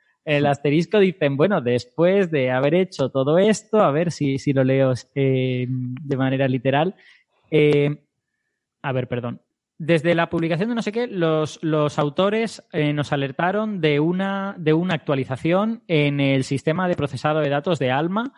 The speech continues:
eh, y nos, nos, eh, nos entregaron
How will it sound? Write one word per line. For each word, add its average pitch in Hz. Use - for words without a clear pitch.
eh, 143
y 160
nos, 139
nos, 135
eh, 123
nos 131
entregaron 156